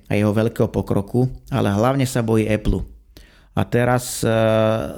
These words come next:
to začínajú všetci chápať, že naozaj ten Apple má našľapnuté, e, na skutočne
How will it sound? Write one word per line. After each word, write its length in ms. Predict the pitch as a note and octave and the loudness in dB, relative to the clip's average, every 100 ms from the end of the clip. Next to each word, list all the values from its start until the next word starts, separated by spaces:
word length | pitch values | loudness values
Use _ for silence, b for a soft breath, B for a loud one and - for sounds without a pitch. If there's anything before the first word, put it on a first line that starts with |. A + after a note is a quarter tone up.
| - | -6
to 80 | A2+ | -2
začínajú 400 | G#2+ A2 B2 A#2 | 0 0 0 0
všetci 320 | A2 B2 G#2 | -2 -2 -2
chápať, 400 | - G#2+ A#2 - | -2 -2 -4 -4
že 60 | G#2+ | -2
naozaj 280 | G#2+ G#2+ A2 | -2 -2 -2
ten 140 | G#2+ G#2+ | -2 -2
Apple 320 | A2 G#2+ A2+ | -2 -2 0
má 160 | G#2 G#2 | 0 0
našľapnuté, 720 | G#2 - A2 - - - G#2+ G#2+ | -2 -2 -4 -2 -2 0 0 0
e, 40 | - B B B B B - G2 G2 F#2+ G2 | -4 B B B B B -2 2 2 2 0
na 160 | G2+ G2+ G2+ G2 G2 G2+ - - | 0 0 0 0 -2 -6 -14 -16
skutočne 960 | - - B2+ A#2 - A2+ A2 G#2+ - | -10 -6 -2 -4 -4 -2 0 -2 -4